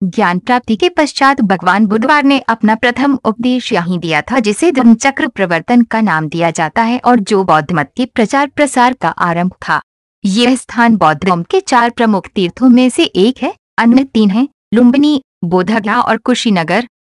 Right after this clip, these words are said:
इसके साथ ही सारनाथ को जैन धर्म एवं हिंदू धर्म में भी महत्व प्राप्त है। जैन ग्रंथों में इसे सिंहपुर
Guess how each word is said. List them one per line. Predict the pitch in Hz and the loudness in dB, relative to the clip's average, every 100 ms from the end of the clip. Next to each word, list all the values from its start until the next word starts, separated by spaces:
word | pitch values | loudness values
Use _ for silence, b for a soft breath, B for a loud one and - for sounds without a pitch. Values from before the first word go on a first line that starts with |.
| _ | _
इसके | 294 - 381 | -2 0 0
साथ | 381 185 165 - | 2 2 0 0
ही | 247 | -4
सारनाथ | - 214 202 220 247 254 | 0 0 2 2 0 0
को | 226 | 0
जैन | 202 240 254 | 2 4 4
धर्म | 220 202 240 | 2 0 -2
एवं | 208 208 226 220 | -2 0 2 4
हिंदू | 226 196 226 | 4 4 2
धर्म | 202 170 | 0 0
में | 226 | 0
भी | 226 269 | 2 4
महत्व | 220 202 196 - 190 | 4 2 -4 -4 -2
प्राप्त | 247 226 - | 0 -2 -4
है। | 156 135 _ _ _ - | -10 -10 _ _ _ -4
जैन | 196 220 214 | -2 0 0
ग्रंथों | 196 180 175 175 208 | 0 -2 -2 -2 -2
में | 220 269 | 0 0
इसे | 254 - 277 | -2 -2 -4
सिंहपुर | - 302 302 - | -2 -2 0 0